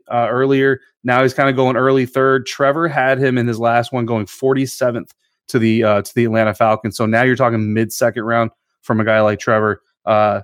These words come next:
Gator alum, you know, so he, he's got no Florida, Florida State Seminole bias there. So that's, that's kind of an honest evaluation that you can get from him.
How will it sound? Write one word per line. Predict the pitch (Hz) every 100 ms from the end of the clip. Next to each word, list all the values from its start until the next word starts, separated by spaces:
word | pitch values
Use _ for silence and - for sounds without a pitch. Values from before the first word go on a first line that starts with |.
| - -
Gator | 117 127 123 123
alum, | 123 117 117 113 110 _ _ _ _ _
you | 113 107
know, | 104
so | 92 120
he, | 110 110
he's | 120 107
got | 117 110
no | 113 110
Florida, | - 117 113
Florida | 101 - - 123
State | 104 - 117 76
Seminole | - 113 110 101
bias | 95 104 104 98 92 - _ _ _
there. | 110 113 113 117
So | 110 113
that's, | 110 104
that's | 127 107
kind | 127
of | 110
an | 110
honest | 110 107 107 127
evaluation | 110 101 101 101 104 107 95 _ _ _
that | 117
you | 110 107
can | 101
get | 107 -
from | 95
him. | 104 101